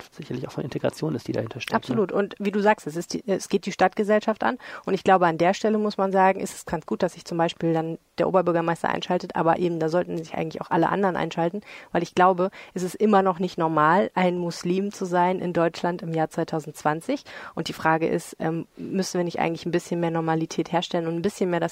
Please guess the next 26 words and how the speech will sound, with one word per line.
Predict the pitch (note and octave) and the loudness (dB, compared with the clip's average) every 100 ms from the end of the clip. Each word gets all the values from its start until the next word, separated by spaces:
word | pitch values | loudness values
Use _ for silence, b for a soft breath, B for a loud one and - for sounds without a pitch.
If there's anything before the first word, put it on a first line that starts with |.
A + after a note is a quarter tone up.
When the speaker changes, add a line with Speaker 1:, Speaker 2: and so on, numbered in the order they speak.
| - | -6
Speaker 2:
Gefühl | D3+ - | -10 -8
vermitteln | G3+ E3+ F3 A3 F3 E3 | -4 -2 -2 -2 -2 0
auch, | F3 G3 - B B B | 0 -2 -6 B B B
dass | F3 - | -2 0
das | F3 - | -2 0
normal | E3+ E3 F3+ | 2 4 4
ist | A3 | 4
und | - E3 | -4 -6
okay | D3+ F3+ F#3+ - | -4 0 0 0
und, | F3 E3+ - | -2 -4 0
äh, | E3+ E3 | 0 2
dass | F3+ - | 0 0
man | F3+ | 0
auch | F3 | 2
Rechte | G#3+ - E3+ | 0 0 -2
hat, | - | 0
da, | E3+ - | -2 0
weil | F#3 F#3 | 2 4
das | E3+ F#3 | 2 2
sagen | G3+ G3+ | 2 2
die | |
natürlich | F3+ E3+ F3+ - | -2 -2 0 0
auch, | G#3+ - B B | 0 -2 B B
wir | G3 | -2
zahlen | - G3+ F3+ | 2 2 2
Steuern, | - A3+ B3 G3+ | 2 4 4 4